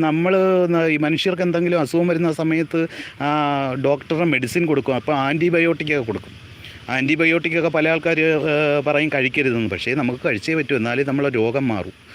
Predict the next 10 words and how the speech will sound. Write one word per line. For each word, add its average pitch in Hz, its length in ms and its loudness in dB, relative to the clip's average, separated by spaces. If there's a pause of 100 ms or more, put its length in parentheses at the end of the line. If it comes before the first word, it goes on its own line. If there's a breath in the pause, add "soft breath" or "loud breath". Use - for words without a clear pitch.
(220 loud breath)
അപ്പം 127 200 0
വ്യാവസായികമായിട്ടെല്ലാം 170 1200 0
ഭയങ്കര 156 300 0
കൃഷി 151 300 -4
ചെയ്യുന്ന 160 320 0
ആൾക്കാർ 160 380 0
ഇങ്ങനെയുള്ള 160 420 0
വളങ്ങൾ 156 400 0
കൊടുക്കാതെ 147 540 -4 (340 loud breath)
ജൈവവളം 160 720 2